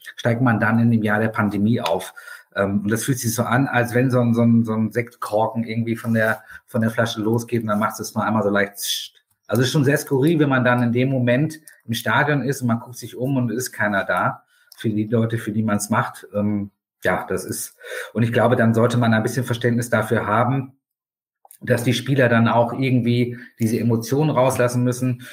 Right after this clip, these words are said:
Ich finde, wir haben es noch gut gemacht. An einigen Stellen haben wir es nicht so gut gemacht. Dafür haben wir uns entschuldigt.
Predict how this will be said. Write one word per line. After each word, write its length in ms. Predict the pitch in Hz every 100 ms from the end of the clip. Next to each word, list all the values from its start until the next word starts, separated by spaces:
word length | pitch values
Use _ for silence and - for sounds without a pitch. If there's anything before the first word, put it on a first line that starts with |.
| -
Ich 200 | - 123
finde, 240 | - 135 117
wir 140 | 117
haben 180 | 117 117
es 100 | 113
noch 160 | 107 -
gut 180 | 156
gemacht. 380 | - 135 131 -
An 140 | 113 110
einigen 260 | 120 120
Stellen 240 | 117 113 110
haben 100 | 107
wir 40 |
es 80 | 113
nicht 120 | 127
so 120 | 110
gut 160 | 113 113
gemacht. 260 | 107 104
Dafür 220 | 107 104 101
haben 120 | 98
wir 40 |
uns 100 | 95
entschuldigt. 580 | - - 113 113 117